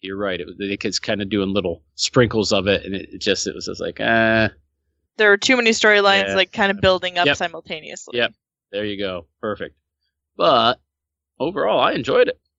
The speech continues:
Speaker 1: I did.
Speaker 2: Yeah, I thought it was a good time. Like, it's not, you know, there to,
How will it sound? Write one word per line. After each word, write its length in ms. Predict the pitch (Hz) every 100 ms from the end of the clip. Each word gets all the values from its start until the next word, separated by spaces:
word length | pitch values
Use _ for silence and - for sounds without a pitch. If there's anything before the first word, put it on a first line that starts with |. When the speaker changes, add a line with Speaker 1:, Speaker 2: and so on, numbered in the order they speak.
| _ _ _ _ _ _
Speaker 1:
I 80 | -
did. 260 | 202 165 - _ -
Speaker 2:
Yeah, 140 | - -
I 120 | 262
thought 160 | 294 370
it 60 |
was 140 | 349 254
a 40 |
good 180 | 226 226
time. 220 | 214 160
Like, 180 | 170 - _
it's 300 | 240 220 214
not, 400 | 208 220 226 - - - _ _
you 100 | 226
know, 280 | 208 202 196
there 260 | 196 190 196
to, 200 | -